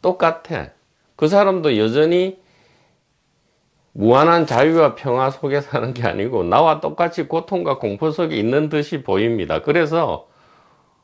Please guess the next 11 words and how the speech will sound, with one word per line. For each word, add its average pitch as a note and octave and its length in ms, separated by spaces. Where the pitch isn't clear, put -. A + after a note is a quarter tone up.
뭐 D#3+ 200
개뿔 F#3 760
뭐 C#3+ 240
이런 E3 260
게 D#3 120
뭐, C3+ 400
뭐에 D3+ 400
필요해. A#2 1000
그냥 C3+ 540
그때그때, G#2+ 1200
에, E2+ 320